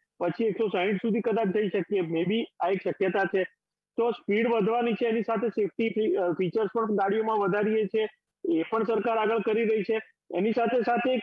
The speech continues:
શોખ તરીકે પણ સ્પીડને જોવામાં આવે છે અને લેવામાં આવે છે. તો જેને આ શોખ છે,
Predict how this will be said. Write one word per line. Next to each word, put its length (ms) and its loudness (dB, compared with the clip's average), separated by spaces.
શોખ 300 -2
તરીકે 320 0
પણ 180 0
સ્પીડને 440 0
જોવામાં 380 0
આવે 140 0
છે 120 -2
અને 160 0
લેવામાં 520 0
આવે 160 0
છે. 140 -4
તો 100 0
જેને 380 0
આ 140 0
શોખ 380 -2
છે, 320 0